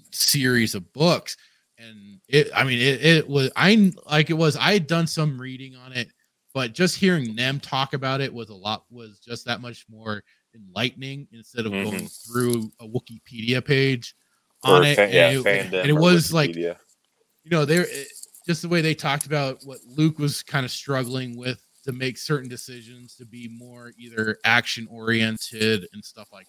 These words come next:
Speaker 1: that, and how this, all these events just really help for-, <laughs> basically, like they said, they, they, he,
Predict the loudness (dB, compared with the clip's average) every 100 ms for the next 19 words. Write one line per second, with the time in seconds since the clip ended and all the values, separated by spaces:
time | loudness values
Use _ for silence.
0 | 0 2 2 0 -16 _ _ -4 2 2
1 | 2 0 -2 0 0 0 -8 -8 -4 -4
2 | -4 -8 -10 -14 -6 -4 -4 -6 -12 -18
3 | -14 -6 -4 -4 -6 -6 -6 -6 -12 -20
4 | _ -4 -4 -6 _ -20 -6 -2 -2 -4
5 | -8 -6 0 4 6 6 6 4 4 0
6 | -4 -2 -2 0 0 0 -6 -6 4 4
7 | 4